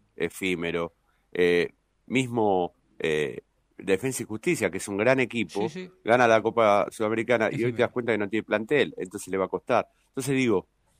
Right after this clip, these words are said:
Speaker 1: eh, pero Defensa es el único, para mí,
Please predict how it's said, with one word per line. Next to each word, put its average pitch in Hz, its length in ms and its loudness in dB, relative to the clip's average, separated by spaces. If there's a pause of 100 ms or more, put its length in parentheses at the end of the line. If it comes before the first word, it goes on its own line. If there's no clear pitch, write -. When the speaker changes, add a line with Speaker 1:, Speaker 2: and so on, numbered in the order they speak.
(140)
Speaker 1:
eh, 85 220 -2 (100)
pero 95 160 2
Defensa 117 360 0
es 98 80 -6
el 110 120 -2
único, 117 440 0
para 87 260 0
mí, 107 300 -4